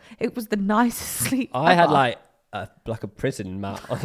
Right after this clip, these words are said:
Speaker 2: on the floor, didn't I?
Speaker 1: You know,
Speaker 2: And I
Speaker 1: like
Speaker 2: was
Speaker 1: a,
Speaker 2: like, "This
Speaker 1: you
Speaker 2: is
Speaker 1: know,
Speaker 2: the
Speaker 1: like a
Speaker 2: best
Speaker 1: gymnastics
Speaker 2: bed
Speaker 1: mat. You know,
Speaker 2: ever."
Speaker 1: like a mat that you have at school in P, like one of them blue mats. That's what you had with a sheet on,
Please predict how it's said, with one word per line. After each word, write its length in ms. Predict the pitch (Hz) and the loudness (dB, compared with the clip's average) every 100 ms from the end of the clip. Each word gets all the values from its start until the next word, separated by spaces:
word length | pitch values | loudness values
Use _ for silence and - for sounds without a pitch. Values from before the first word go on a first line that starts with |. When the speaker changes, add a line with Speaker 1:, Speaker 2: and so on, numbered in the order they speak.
| 151 | -4
Speaker 2:
on 80 | 113 | -2
the 120 | 120 | 2
floor, 180 | 131 160 - | 8 8 8
didn't 160 | 170 | 8
I? 100 | 151 | 8
Speaker 1:
You 40 | 494 | 10
know, 80 | 480 | 12
Speaker 2:
And 80 | 453 | 12
I 40 | - | 10
Speaker 1:
like 80 | 440 | 8
Speaker 2:
was 80 | |
Speaker 1:
a, 40 | 392 | 6
Speaker 2:
like, 120 | 170 | 4
"This 100 | 175 | 4
Speaker 1:
you 40 | 311 | 8
Speaker 2:
is 20 | |
Speaker 1:
know, 80 | 349 | 10
Speaker 2:
the 60 | |
Speaker 1:
like 120 | 403 392 | 10 6
a 60 | 381 | 4
Speaker 2:
best 60 | |
Speaker 1:
gymnastics 680 | 349 285 302 - - 220 - | 2 4 4 2 -2 -4 -2
Speaker 2:
bed 100 | - | 0
Speaker 1:
mat. 320 | 135 - 131 | 2 0 -2
You 60 | 220 | 0
know, 60 | |
Speaker 2:
ever." 20 | 226 | 2
Speaker 1:
like 120 | 247 | 0
a 20 | |
mat 240 | 233 240 - | 0 0 0
that 140 | 151 | -6
you 80 | 196 | -4
have 120 | 196 | -4
at 40 | 190 | -6
school 260 | - 214 | -6 -4
in 140 | 175 175 | -4 -4
P, 180 | 214 180 | -4 -2
like 120 | 175 | -4
one 80 | 175 | -4
of 60 | |
them 100 | 175 175 | -4 -4
blue 200 | 180 175 | -4 -4
mats. 520 | 180 - - - - | -6 -8 -12 -20 -10
That's 240 | - - - | -8 -8 -8
what 120 | - | -8
you 60 | |
had 260 | 185 185 165 | -4 -4 -6
with 100 | - | -8
a 20 | 175 | -6
sheet 260 | - 214 | 0 0
on, 100 | 175 | 0